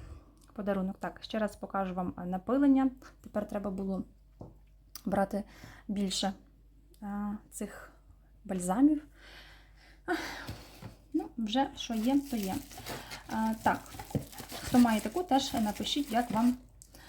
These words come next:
е, у використанні, е, чи подобається. Е, так, наступне я покажу вам, як воно мені прийшло.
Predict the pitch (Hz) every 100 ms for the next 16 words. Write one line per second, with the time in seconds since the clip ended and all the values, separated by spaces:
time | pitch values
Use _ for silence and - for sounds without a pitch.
0 | - 220 220 208 226 208 - 208 - 240
1 | 285 262 262 - - 214 208 - 247 277
2 | 254 196 190 185 196 226 - 330 - -
3 | - - - - - - - - - -
4 | - - - - - - - - - 240
5 | 226 - 202 - - - - - 220 -
6 | 330 - 285 277 277 208 233 254 247 -
7 | 220 214 202 214 202 226 214 214 214 208
8 | 202 196 196 185 - 190 214